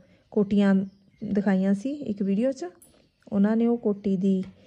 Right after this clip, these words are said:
ਡਿਜ਼ਾਈਨ ਦੀ ਮੰਗ ਕੀਤੀ ਆ, ਪਰ ਆਪਾਂ ਹੁਣ ਉਹਨਾਂ ਨੂੰ ਇਸ ਤੋਂ ਅਗਲੀ ਵੀਡੀਓ ਸ਼ਾਇਦ ਉਸੇ ਡਿਜ਼ਾਈਨ ਦੀ ਬਣਾ ਕੇ ਪਾਈਏ।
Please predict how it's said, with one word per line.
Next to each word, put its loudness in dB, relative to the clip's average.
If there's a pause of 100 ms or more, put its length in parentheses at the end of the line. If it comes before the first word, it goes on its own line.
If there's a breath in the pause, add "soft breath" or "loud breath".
(640 soft breath)
ਡਿਜ਼ਾਈਨ 4
ਦੀ 4
ਮੰਗ 4
ਕੀਤੀ -4
ਆ, 0
ਪਰ -2
ਆਪਾਂ -4
ਹੁਣ -2
ਉਹਨਾਂ -2
ਨੂੰ -2 (200)
ਇਸ -4
ਤੋਂ 2
ਅਗਲੀ 0
ਵੀਡੀਓ 0
ਸ਼ਾਇਦ -2 (640 loud breath)
ਉਸੇ -2
ਡਿਜ਼ਾਈਨ 0 (680)
ਦੀ 0
ਬਣਾ 0
ਕੇ -2
ਪਾਈਏ। -2